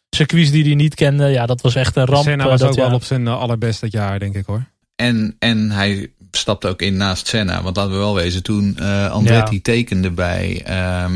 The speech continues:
Speaker 3: McLaren eind tweeënnegentig, eh, ging de groengemeente ervan uit dat Senna weg zou gaan.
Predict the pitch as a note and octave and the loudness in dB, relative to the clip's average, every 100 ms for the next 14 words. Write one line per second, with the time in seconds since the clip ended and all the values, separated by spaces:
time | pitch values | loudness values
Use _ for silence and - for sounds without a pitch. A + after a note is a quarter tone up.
0 | - F#2 G2+ F2+ F#2 F2+ F#2+ F#2+ G2+ F#2 | -2 -2 -2 -2 -2 -2 -2 0 0 0
1 | F#2+ G2+ F#2+ - G2 - - G2 F#2+ - | 2 0 0 -2 -6 -6 -6 -4 -2 0
2 | G#2 G2 - A#2+ A2 G2 F#2 F#2 F2 G2+ | 0 0 0 0 2 0 0 -2 0 0
3 | F#2+ F2+ - - - G#2 F#2 G#2 - F2 | 0 -2 -6 -2 0 0 0 -2 -2 -4
4 | F2 F#2 | -4 -6